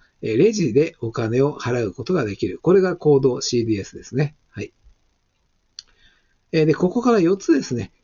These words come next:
えー、会話例をご紹介したいと思います。えー、四つとも同じ場面なんですけど、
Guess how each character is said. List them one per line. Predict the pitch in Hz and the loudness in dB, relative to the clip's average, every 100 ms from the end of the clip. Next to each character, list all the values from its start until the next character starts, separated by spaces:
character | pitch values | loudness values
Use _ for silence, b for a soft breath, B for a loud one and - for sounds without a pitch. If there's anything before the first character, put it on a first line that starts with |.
| - | -6
え | 139 131 | -2 -2
ー、 | |
会 | 139 175 | -2 0
話 | 165 | 0
例 | 143 117 | 0 0
を | 160 | 0
ご | 123 | 0
紹 | 135 117 | -2 -2
介 | 117 107 | -4 -6
し | |
た | - 113 | -8 -8
い | |
と | 175 | -6
思 | 151 | -6
い | 110 | -6
ま | 98 | -10
す。 | 90 - _ _ b b - | -14 -20 _ _ b b -4
え | 127 | 0
ー、 | 120 | 4
四 | 147 165 | 2 0
つ | - 269 | -8 -6
と | 247 247 | 0 2
も | 208 175 | 4 2
同 | 220 | 0
じ | 233 | 0
場 | 240 233 | 0 0
面 | 196 131 | 0 0
な | 107 | -4
ん | 87 | -10
で | |
す | - | -10
け | - | -2
ど、 | 135 - | -2 -2